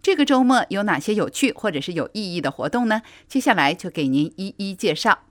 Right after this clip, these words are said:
首先给大家介绍的是本周六在三号岁举办的和日本文化有关的一场活动。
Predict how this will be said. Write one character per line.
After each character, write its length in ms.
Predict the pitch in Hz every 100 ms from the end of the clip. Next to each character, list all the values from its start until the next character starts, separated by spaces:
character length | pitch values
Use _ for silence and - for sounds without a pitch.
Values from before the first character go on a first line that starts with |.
| -
首 120 | 226
先 200 | 262 339
给 100 | 254
大 160 | 202
家 140 | 202 208
介 180 | 254 214
绍 240 | 254 202
的 140 | 175
是 200 | 185 180
本 220 | 156 156 151
周 160 | 214
六 260 | 240 269 -
在 180 | - 220
三 180 | 240 262
号 140 | 277
岁 180 | 269 247
举 240 | - - 143
办 280 | 202 202
的 180 | 165 151 - -
和 160 | - 208
日 160 | 285
本 160 | 370 147
文 160 | 131 165
化 200 | 269 214
有 160 | 175 -
关 280 | - 226
的 200 | 226 180 -
一 120 | 180
场 240 | - - -
活 240 | - 277
动。 220 | 240 240